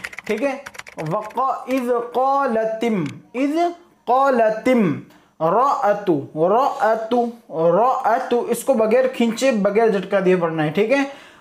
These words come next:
रअतु इमरान, इमरान। अब यहाँ पर देखिए रॉ पर खड़ा ज़बर है, खड़ा ज़बर, ये खड़ा ज़बर, खड़ी ज़ेर, उल्टा पेश,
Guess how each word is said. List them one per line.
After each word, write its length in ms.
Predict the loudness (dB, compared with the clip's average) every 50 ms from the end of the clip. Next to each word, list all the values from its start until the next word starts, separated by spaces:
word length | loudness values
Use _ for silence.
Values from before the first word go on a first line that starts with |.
| _ -2
रअतु 960 | 0 0 0 0 0 0 2 2 0 0 0 0 0 0 0 0 0 2 2
इमरान, 1300 | 4 4 4 2 2 4 4 4 4 2 2 2 4 4 4 4 4 4 4 4 4 4 2 2 0 -4 -8 -14 -20 _ _ 0 2
इमरान। 1000 | 2 4 4 4 4 4 4 4 4 4 4 4 4 4 4 4 4 4 4
अब 680 | 2 2 2 0 -4 -10 -16 -20 _ _ -4 -2 0 2
यहाँ 180 | 4 2 4
पर 120 | 2 2 0
देखिए 220 | 0 0 2 2
रॉ 160 | 4 4 2
पर 200 | 2 0 -2 -2
खड़ा 280 | 0 0 2 2 2 2
ज़बर 300 | 2 2 0 2 0 0
है, 60 | 0
खड़ा 300 | 0 0 0 0 0 0
ज़बर, 320 | 0 0 0 0 0 0 0
ये 580 | 2 4 4 6 6 4 2 2 -2 -10 -8 -4
खड़ा 260 | 0 0 2 2 2
ज़बर, 300 | 2 0 0 2 0 0
खड़ी 300 | 2 2 0 2 2 2
ज़ेर, 260 | 2 4 4 4 6
उल्टा 340 | 6 4 2 2 2 0 0
पेश, 500 | 2 2 2 2 2 2 -2 -6 -12 -18